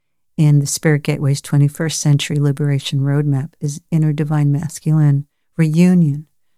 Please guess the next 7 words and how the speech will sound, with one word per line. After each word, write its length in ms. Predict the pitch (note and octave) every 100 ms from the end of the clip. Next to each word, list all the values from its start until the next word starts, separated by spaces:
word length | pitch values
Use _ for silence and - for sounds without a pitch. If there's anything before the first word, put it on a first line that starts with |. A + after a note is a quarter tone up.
| _
This 140 | - -
is 220 | D3+ -
huge 520 | - - A3+ G#3 F#3+
for 160 | - D#3+
these 280 | D3 C#3+ -
times, 520 | D3+ C#3 D#3 - - _ _ -
reconnection, 880 | F3 F3+ - D#3+ E3 E3+ - -